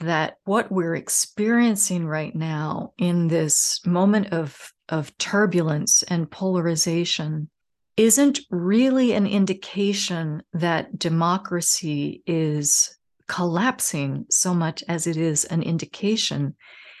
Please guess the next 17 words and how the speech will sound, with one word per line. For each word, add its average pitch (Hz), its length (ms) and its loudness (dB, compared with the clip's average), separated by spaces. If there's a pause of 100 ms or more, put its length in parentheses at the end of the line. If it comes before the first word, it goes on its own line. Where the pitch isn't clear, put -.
(340)
that 165 340 0
the 160 260 -4
imprint, 208 1040 0 (180)
the, 165 600 0
shall 196 220 0
I 185 120 2
say, 165 500 -2 (480)
the 180 60 -4
divine 180 480 2
purpose 196 720 -2
of 160 200 -4
this 151 240 -2
country 151 840 -2
is, 160 480 0 (640)
is 185 160 2
becoming 214 840 2
more 180 640 0